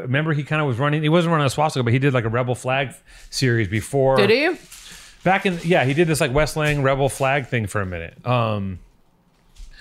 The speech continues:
Speaker 1: so, like, he likes to be provocative. He likes to kinda get people talking.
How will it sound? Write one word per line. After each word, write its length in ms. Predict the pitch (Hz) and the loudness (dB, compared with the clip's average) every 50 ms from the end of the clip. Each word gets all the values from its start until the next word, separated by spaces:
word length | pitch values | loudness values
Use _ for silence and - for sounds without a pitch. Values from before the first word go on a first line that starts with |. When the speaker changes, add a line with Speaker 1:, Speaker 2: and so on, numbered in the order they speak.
| - - - - - | -20 -20 -20 -18 -6
Speaker 1:
so, 180 | - - 196 190 | 0 2 4 4
like, 180 | 185 180 165 | 4 4 2
he 120 | - 175 175 | 2 2 2
likes 180 | 185 190 175 | 2 2 0
to 60 | - 190 | 0 -2
be 80 | 208 | -2
provocative. 840 | 165 170 160 135 139 135 135 - - 139 135 135 131 131 131 127 120 | 0 0 0 2 2 0 0 0 0 0 0 2 2 2 0 0 0
He 100 | 131 139 | 0 0
likes 200 | 139 143 147 - | 0 0 -2 -2
to 80 | - 139 | -6 -6
kinda 220 | - 151 143 135 117 | -4 -4 -2 -2 -2
get 160 | 117 143 120 | -2 -2 -2
people 180 | 127 135 120 113 | -2 -4 -4 -4
talking. 540 | - 127 117 113 107 - 120 110 113 113 | -2 0 0 0 0 -2 -2 -2 -4 -6